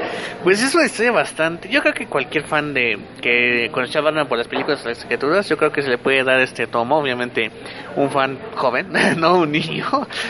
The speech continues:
pero sí alguien que ya tenga, eh, la madurez para,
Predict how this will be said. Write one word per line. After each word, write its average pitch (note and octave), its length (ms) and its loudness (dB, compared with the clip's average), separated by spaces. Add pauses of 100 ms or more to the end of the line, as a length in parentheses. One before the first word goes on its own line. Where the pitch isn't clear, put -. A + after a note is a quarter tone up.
(280)
pero B2 200 4
sí C#3 280 2
alguien C3+ 240 2
que A#2 80 -6
ya A#2 100 4
tenga, A#2 360 -2 (300)
eh, A2+ 340 0
la A2+ 120 -2
madurez A#2 680 -2
para, G#2 380 0